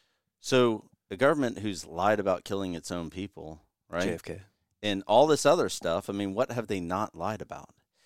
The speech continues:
Speaker 1: Why would we believe anything they say? And it's okay to, I mean, at least think about it. My thing is this. If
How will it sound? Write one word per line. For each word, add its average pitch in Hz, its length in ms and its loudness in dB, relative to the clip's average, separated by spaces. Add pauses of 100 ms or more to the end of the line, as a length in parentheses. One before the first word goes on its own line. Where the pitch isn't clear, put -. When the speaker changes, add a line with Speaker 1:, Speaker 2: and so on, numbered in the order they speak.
(580)
Speaker 1:
Why 117 180 -2
would 175 220 -6
we 160 100 -6
believe 120 360 -4
anything 104 420 -4
they 82 140 -4
say? 82 460 -6 (260)
And 123 140 0
it's 139 140 2
okay 170 360 2
to, 82 200 2
I 80 40 -2
mean, 82 220 -4
at 76 100 -8
least 95 260 -6
think 82 200 -10
about 69 300 -6
it. 95 120 -6 (520)
My 165 160 0
thing 120 240 -4
is 82 160 -6
this. 107 340 0 (640)
If 90 300 -4